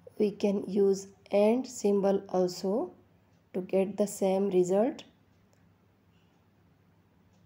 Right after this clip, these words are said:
Here we want to display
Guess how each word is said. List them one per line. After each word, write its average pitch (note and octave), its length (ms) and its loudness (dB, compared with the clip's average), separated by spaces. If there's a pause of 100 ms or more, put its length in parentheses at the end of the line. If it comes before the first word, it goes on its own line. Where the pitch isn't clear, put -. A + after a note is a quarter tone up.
(1500)
Here G#3 340 0
we F#3+ 120 0
want F#3+ 320 -2
to A3 100 2
display F#3 640 -2